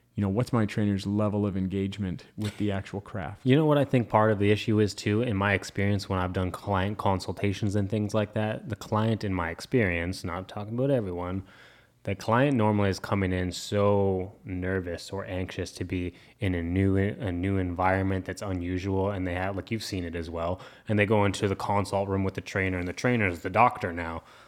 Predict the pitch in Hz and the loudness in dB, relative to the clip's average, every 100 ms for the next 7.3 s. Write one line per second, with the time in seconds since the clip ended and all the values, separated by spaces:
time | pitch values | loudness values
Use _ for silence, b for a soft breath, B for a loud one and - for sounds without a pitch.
0 | B 101 117 120 117 107 - 92 123 117 | B -2 2 4 4 4 2 0 2 2
1 | 95 85 - - 101 98 101 95 - 92 | -2 -4 -6 -4 -2 0 2 0 -2 -4
2 | 90 117 104 95 95 104 113 - 90 90 | -2 0 0 0 2 4 2 0 -2 -4
3 | - B B B - 117 107 131 160 - | -6 B B B -2 2 4 4 2 2
4 | 135 147 110 120 107 107 101 95 101 98 | 4 4 4 4 4 2 2 2 2 2
5 | 95 - 101 101 - - 92 92 113 104 | 0 2 2 2 0 -4 -2 -2 -2 -2
6 | 101 101 90 - - 95 87 82 98 101 | 0 -2 -4 -4 0 0 0 0 0 0
7 | 95 90 | -2 -4